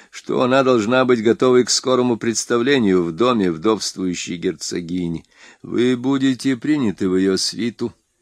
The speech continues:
и там закончите свое светское образование».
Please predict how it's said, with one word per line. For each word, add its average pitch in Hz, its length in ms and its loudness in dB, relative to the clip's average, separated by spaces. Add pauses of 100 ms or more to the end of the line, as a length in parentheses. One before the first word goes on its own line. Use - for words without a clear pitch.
(400)
и - 100 -4
там 160 320 0
закончите 95 720 -2
свое 95 320 0
светское 104 600 -2
образование». 85 760 -4